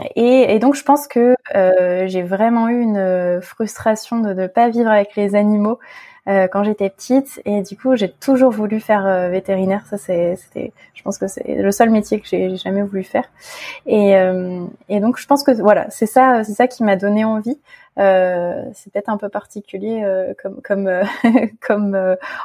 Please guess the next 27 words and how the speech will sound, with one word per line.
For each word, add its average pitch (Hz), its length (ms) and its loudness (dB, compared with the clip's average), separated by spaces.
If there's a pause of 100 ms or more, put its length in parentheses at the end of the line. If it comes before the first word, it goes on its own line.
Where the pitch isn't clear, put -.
environnement 233 580 4
de 220 80 4
veto 226 400 2
de 233 80 2
pas 208 140 2
avoir 214 200 2
vécu 208 260 -4
avec 214 200 -4
des 202 180 -8
animaux, 208 440 -4
mais, 196 340 2
euh, 180 160 -4
mais 202 160 -4
voilà, 196 260 0
je - 100 -20
pense - 180 -10
que 208 80 -10
c'est 208 120 -12
ça 208 120 -4
qui - 160 -6
m'a 180 100 0
donné 190 240 0
peut-être 202 340 -2
encore 220 240 0
plus 208 200 -2
envie 196 240 0
de, 190 180 0